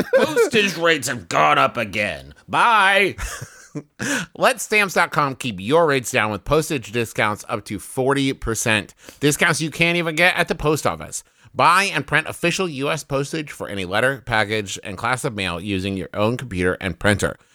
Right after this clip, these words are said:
Speaker 1: Then the mail carrier picks it up. No more trips to the post office. Wham, bam, totally done, easy.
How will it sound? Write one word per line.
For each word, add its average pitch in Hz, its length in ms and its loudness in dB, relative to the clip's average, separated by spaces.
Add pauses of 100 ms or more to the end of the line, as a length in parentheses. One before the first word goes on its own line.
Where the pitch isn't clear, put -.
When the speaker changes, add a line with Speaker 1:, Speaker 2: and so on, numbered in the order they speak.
(160)
Speaker 1:
Then 151 160 -2
the 170 60 0
mail 165 220 2
carrier 175 340 4
picks 170 220 0
it 190 40 0
up. 214 260 0 (140)
No 156 160 0
more 170 140 0
trips 175 240 -2
to 180 80 -4
the 160 40 -6
post 202 280 0
office. 220 400 0 (680)
Wham, 151 520 2
bam, 175 560 4
totally 175 340 4
done, 147 480 2
easy. 139 640 0